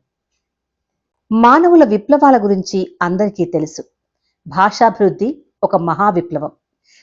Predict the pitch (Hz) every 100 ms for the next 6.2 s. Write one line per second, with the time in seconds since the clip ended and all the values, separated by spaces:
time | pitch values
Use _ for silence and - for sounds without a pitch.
0 | - 196 302 294 277 262 269 285 339 302
1 | 214 208 226 220 254 - - 175 226 233
2 | 269 247 180 156 156 - - _ _ _
3 | _ 240 285 302 359 220 208 240 240 233
4 | 240 - _ - 233 233 262 202 196 196
5 | 214 202 202 190 185 190 _ 160 170 160
6 | 156